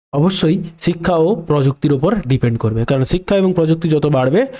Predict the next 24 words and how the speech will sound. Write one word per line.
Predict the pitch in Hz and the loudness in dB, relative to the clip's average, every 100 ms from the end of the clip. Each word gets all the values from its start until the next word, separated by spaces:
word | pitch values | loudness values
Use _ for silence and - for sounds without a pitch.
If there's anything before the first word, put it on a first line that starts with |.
| - | -14
শ্রম | - 147 151 175 | -4 0 2 0
তত | 156 135 | 0 0
ভালো | 165 143 123 139 | -2 0 0 0
হবে, | 110 113 117 _ _ _ | -2 -6 -14 _ _ _
স্কিলড | - 208 196 156 | -2 0 2 2
লেবার | 147 143 151 | 2 2 0
তত | 143 120 | 0 0
বেশি | 170 123 - 104 | 0 0 0 -4
হবে। | 101 120 _ _ _ _ _ _ _ _ - | -4 -8 _ _ _ _ _ _ _ _ -4
তো | 135 143 143 - | 0 0 -2 -4
এখানে | 165 196 | -2 2
আমি | 202 | 2
অ্যান্সারগুলো | 185 165 180 180 185 | 0 0 -2 0 0
সেভাবে | 165 170 185 | 0 0 0
আর | |
ডিসকাস | 156 143 185 - | 0 -2 -2 0
করছি | 165 151 | -2 0
না, | 151 | -2
কারণ, | 175 139 143 143 - - _ - | 0 0 0 -2 -8 -20 _ -4
আহ, | 131 127 | -2 0
সময় | - 156 175 | 0 2 0
খুবই | 170 170 175 | 0 0 2
অল্প | 147 156 185 214 - | 0 0 -2 -2 -4
এবং | 139 139 139 | -2 0 0